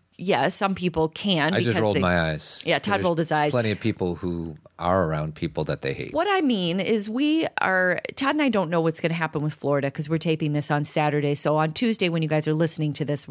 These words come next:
Speaker 1: you're gonna
Speaker 2: You're
Speaker 1: have
Speaker 2: gonna
Speaker 1: different news than
Speaker 2: Yeah.
Speaker 1: we have now. But with, with Houston and with everything with Florida and then this hurricane, nobody is saying, "I'm only gonna let white people help me into a boat."
Speaker 2: Mm-hmm.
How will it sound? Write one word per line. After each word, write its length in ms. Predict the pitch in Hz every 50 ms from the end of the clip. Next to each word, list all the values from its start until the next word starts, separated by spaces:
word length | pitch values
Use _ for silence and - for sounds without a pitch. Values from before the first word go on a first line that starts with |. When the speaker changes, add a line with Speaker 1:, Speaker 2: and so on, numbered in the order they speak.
| 123 -
Speaker 1:
you're 180 | - 151 156 156
gonna 140 | 151 143 -
Speaker 2:
You're 80 | -
Speaker 1:
have 80 | 151 165
Speaker 2:
gonna 60 | 170
Speaker 1:
different 320 | 165 165 151 - 143 131 -
news 360 | 143 147 143 139 139 131 -
than 140 | - 139 139
Speaker 2:
Yeah. 40 | 135
Speaker 1:
we 120 | 143 151 156
have 260 | 151 151 143 135 139
now. 320 | 147 147 143 143 135 131 131 - - - - - - - - - _ _ _ -
But 340 | 165 190 185 180 170 - -
with, 280 | 190 214 208 185 - - _ - - -
with 180 | 185 196 196 -
Houston 540 | - 262 269 247 - - - 220 208 196
and 120 | 185 165 156
with 160 | 151 156 - -
everything 340 | 190 196 190 190 185 175 160
with 100 | 160 147
Florida 520 | - - - 165 170 165 156 151 147 143 -
and 160 | - 147 151
then 120 | 156 151 151
this 200 | 151 151 - -
hurricane, 520 | 165 156 156 156 - 170 156 151 147 147 - - - - - - - -
nobody 400 | 240 277 302 330 370 349 302 262
is 80 | 220 -
saying, 500 | - - - 185 175 170 151 151 156 151 - -
"I'm 180 | 170 170 165 - -
only 380 | 220 226 226 233 240 240 226
gonna 260 | 220 - 202 196 185 175
let 320 | 160 165 160 151 135 - - -
white 300 | 151 170 170 - - -
people 340 | - - - - 135 139 143
help 200 | 143 139 - -
me 140 | 147 143
into 240 | 143 139 131 - 127
a 60 | 127
boat." 420 | 123 - 131 101 - - - - - 85
Speaker 2:
Mm-hmm. 340 | 78 - 147 151 147 139